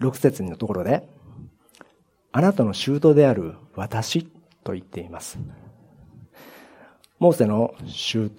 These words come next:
エトロという言葉、このことはこの章で何度も繰り返されてきます。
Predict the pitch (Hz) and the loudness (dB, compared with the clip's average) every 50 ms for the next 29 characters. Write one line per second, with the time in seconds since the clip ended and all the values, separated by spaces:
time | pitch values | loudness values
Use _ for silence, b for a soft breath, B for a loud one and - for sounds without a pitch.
0 | 107 98 - - - _ _ _ - 131 147 139 123 107 95 - 98 90 92 92 | -4 -4 -4 -6 -12 _ _ _ -4 -4 0 0 0 0 0 -4 -8 -8 -8 -8
1 | - 98 101 - 98 95 - - - - - - - - - _ _ _ _ B | -8 -10 -8 -8 -6 -4 -4 -4 -6 -10 -18 -20 -20 -20 -20 _ _ _ _ B
2 | B B B B B _ _ _ _ _ _ - 131 131 131 - 127 131 120 98 | B B B B B _ _ _ _ _ _ -2 -2 0 0 0 0 2 0 0
3 | 92 85 82 - - - _ - 139 135 135 131 - 135 120 101 95 107 135 175 | 0 -2 -4 -6 -8 -14 _ -2 0 0 0 0 0 -2 -2 -2 -2 0 2 2
4 | 185 143 131 101 101 - - 123 123 - 127 120 113 - 113 95 - - - - | 4 4 2 0 0 -4 -4 -4 -2 0 0 0 0 -2 -6 -6 -6 -10 -14 -16
5 | 90 85 - - - - - | -16 -16 -16 -18 -20 -20 -20